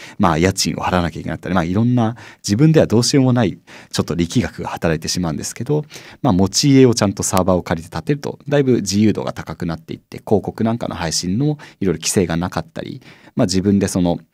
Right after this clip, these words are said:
まあ、スペックなんかも調整できたりするので、基本的に本気でやりたい場合は、やっぱりサーバーを取って、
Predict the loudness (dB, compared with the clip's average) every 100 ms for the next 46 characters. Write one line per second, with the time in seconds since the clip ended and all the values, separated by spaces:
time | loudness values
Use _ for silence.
0 | -6 -4 -2 -2 -2 0 -2 0 -4 -4
1 | -4 -4 -4 -4 -4 -4 -6 -6 -8 -10
2 | -14 -16 -20 -8 0 2 2 0 2 2
3 | 2 -2 -2 0 2 2 2 2 4 2
4 | 2 0 -2 -6 -18 -2 0 2 2 2
5 | 0 -2 -6 -14 _ -14 -14